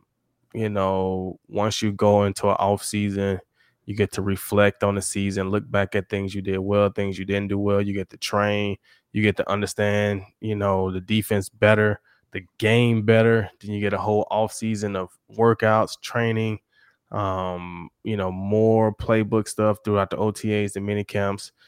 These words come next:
another training camp. Now you're a year older, you understand it a little bit better. So even though he's going into a new system,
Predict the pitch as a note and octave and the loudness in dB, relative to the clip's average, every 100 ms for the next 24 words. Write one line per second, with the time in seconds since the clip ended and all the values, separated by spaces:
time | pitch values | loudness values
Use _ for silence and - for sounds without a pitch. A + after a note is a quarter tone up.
0 | _ - G2 A2 G#2+ G#2 - A#2 A2+ - | _ -10 0 2 2 0 2 2 2 0
1 | A2+ A2 G#2 G#2 A2 G#2 G2+ G2+ G2+ - | 0 2 2 0 0 0 0 -2 -2 0
2 | A2 A2 G#2 G2+ - A#2+ C3 - A#2 A2+ | 0 0 0 -4 -6 -4 -4 -4 -2 0
3 | G#2+ G2+ G#2 G2 G2 G2+ G2 F2+ - _ | 0 -2 -2 -2 -4 -2 0 -2 -10 _
4 | _ _ - A#2 A2 G#2+ G#2 G#2 _ _ | _ _ 2 4 4 2 0 -2 _ _
5 | _ C3+ C3+ C3+ B2+ A#2 A#2 A#2 A2 - | _ 2 4 6 6 4 4 4 2 0
6 | G#2+ G2 G#2 - A2+ - B2 A#2 G#2 | -2 0 -2 -2 -2 -2 -2 -2 -4